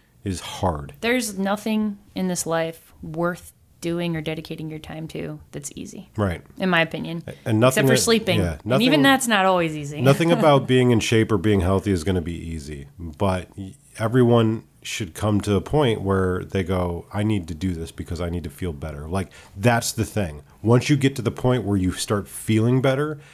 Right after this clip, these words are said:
Speaker 1: and you start feeling good about yourself and you start feeling good,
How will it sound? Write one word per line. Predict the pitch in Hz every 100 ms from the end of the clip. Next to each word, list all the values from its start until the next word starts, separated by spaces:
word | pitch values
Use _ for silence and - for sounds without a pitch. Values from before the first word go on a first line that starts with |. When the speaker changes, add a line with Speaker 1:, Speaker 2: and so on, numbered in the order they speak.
| - -
Speaker 1:
and | 95 101
you |
start | 101 110 95
feeling | - 110 107 101 90
good | 76 101 113 131
about | - 78 98 90
yourself | 95 85 - 95 104 139 - 95
and | 95
you | 92
start | 87 - 92
feeling | 90 107 101 95 82
good, | 95 95 92